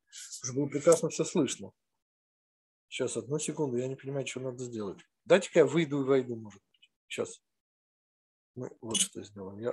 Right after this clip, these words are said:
выйду и войду. Не, дело не в этом. Сейчас попробую войти снова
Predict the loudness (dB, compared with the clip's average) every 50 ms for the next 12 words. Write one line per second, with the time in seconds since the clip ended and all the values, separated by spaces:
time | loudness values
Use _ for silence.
0 | -4 -8 -8 -6 -4 -4 -4 -4 -4 -6 -6 -6 -8 -12 -14 -16 -20 -20 _ _
1 | _ _ _ _ _ _ _ _ _ _ _ _ _ _ _ -20 -20 -20 _ _
2 | _ _ _ -4 -4 -2 -2 -2 -2 -2 -2 -2 -4 -4 -4 -6 -6 -8 -12 -14
3 | -14 -14 -12 -10 -10 -10 -8 -8 -8 -6 -8 -10 -10 -12 -16 -20 -20 -20 -20 -20
4 | -14 -12 -10 -10 -10 -10 -10 -10 -10 -8 -10 -10 -12 -12 -12 -14